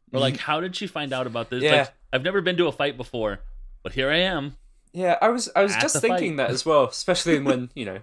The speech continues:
Speaker 2: talk about how stuck up the other two are.
Speaker 1: <laughs> Yeah.
Speaker 2: I was thinking, I was thinking, how the hell did those two end up in there? I, I,
Speaker 1: Right.
Speaker 2: surely there was a point where she was saying, "We're gonna go see a fight," and they
Speaker 1: Right.
Speaker 2: must have objected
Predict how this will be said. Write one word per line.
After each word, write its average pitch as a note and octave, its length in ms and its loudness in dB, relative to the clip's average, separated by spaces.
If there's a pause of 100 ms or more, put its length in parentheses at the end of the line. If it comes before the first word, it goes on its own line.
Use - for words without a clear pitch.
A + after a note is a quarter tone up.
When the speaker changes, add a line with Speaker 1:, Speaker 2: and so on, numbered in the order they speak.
(100)
Speaker 2:
talk B2 140 -4
about G#2 200 0
how A#2+ 80 -4
stuck - 400 -4
up - 180 -6
the G#2 120 -4
other A#2 180 -2
two D#2+ 200 -8
are. C#2+ 280 -4
Speaker 1:
<laughs> - 100 -14
Yeah. F#3+ 160 -2
Speaker 2:
I - 60 4
was - 100 4
thinking, F#3+ 320 4 (100)
I D3+ 60 6
was F3+ 120 2
thinking, F#3 180 0
how F#3 180 2
the E3+ 100 0
hell F3 260 0
did C#3 180 -6
those E3 260 0
two B2 180 -4
end G2+ 200 -2
up - 180 -4
in G2 140 -10
there? D#2+ 200 -10 (480)
I, D#3+ 80 8
I, E3+ 120 4
Speaker 1:
Right. E3 260 -6
Speaker 2:
surely A3 340 6
there E3+ 160 6
was D3+ 140 2
a C#3 80 6
point C#3+ 420 0
where B2+ 140 0
she C#3+ 160 -4
was A#2+ 220 -4
saying, A2+ 360 -4 (180)
"We're C3+ 140 -2
gonna C3+ 160 0
go A#2+ 180 0
see A#2 200 2
a G#2+ 80 0
fight," D#2+ 340 -2 (380)
and B2+ 200 2
they D#3+ 140 6
Speaker 1:
Right. D3 100 2
Speaker 2:
must C3 300 4
have A#2 140 -2
objected A2 680 -2